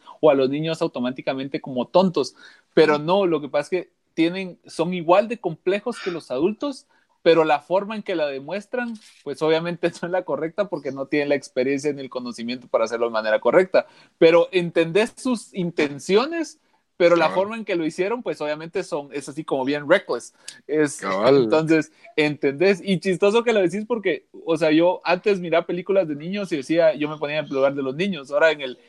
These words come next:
Speaker 1: en el lugar de los papás, digo yo, ¿cómo
Speaker 2: Ah.
Speaker 1: dejan que estos niños hagan esto? O en el caso de la,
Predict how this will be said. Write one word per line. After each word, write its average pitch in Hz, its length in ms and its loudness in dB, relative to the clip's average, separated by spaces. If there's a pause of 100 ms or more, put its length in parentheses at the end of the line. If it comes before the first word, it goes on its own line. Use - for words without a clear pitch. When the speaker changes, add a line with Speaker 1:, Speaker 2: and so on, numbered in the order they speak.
(220)
Speaker 1:
en 151 160 0
el 147 100 2
lugar 156 260 6
de 170 100 2
los 156 180 2
papás, 196 420 4
digo 196 160 0
yo, 190 240 -4
¿cómo 190 300 -2
Speaker 2:
Ah. - 20 0
Speaker 1:
dejan 190 240 -4
que 190 100 -14
estos 175 220 -2
niños 175 300 -6
hagan 165 180 -2
esto? 208 320 -14
O 160 160 -2
en 160 80 -10
el 147 140 -12
caso 170 260 -6
de 196 80 -8
la, 135 240 -4